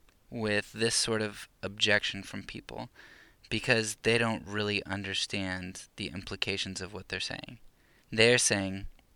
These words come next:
"If I have the power to stop somebody from doing evil in order to save somebody's life,"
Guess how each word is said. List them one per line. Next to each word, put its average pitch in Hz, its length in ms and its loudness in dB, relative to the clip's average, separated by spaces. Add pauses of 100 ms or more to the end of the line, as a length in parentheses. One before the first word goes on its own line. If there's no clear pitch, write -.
(100)
"If 120 220 0
I 147 100 10
have 143 280 2
the 120 80 -2
power 104 680 0 (540)
to 101 340 0
stop 113 500 4
somebody 107 500 0
from 95 280 -6
doing 101 320 -4
evil 95 460 -8 (380)
in 98 200 -4
order 104 580 2 (640)
to 98 220 -2
save 104 380 2
somebody's 101 460 -4
life," - 500 -10